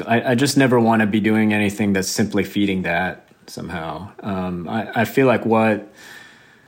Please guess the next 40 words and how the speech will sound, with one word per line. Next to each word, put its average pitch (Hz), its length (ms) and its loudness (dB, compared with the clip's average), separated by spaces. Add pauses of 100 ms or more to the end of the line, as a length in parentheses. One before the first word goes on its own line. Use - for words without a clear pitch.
(140)
the 131 100 2
reason 135 360 4
why 117 160 4
Minari 110 1080 2
is 120 220 0
resonating 113 540 2
with 101 180 -4
people 101 460 -2
is 95 160 -2
because 104 420 -2
it's - 560 -4
honest, 110 680 -2 (180)
um, 98 600 -4 (220)
and, 101 800 -2 (100)
um, 98 540 -2
it's, 120 220 -4
it's 113 160 -2
speaking 151 380 2
to 113 100 2
things 107 420 0
that 110 140 0
I 104 60 2
think 104 240 -2
we 107 100 2
all 95 140 2
care 101 240 0
about. 95 480 -2 (160)
And 104 160 -2
I, 104 200 -4 (100)
I'm 123 240 2
hoping 151 380 2
that 110 120 2
I 101 140 2
can 95 340 -4 (460)
find 110 440 0
ways 98 240 0
to 98 120 -6
do 90 180 -4
that 87 220 -6
still. 85 540 -6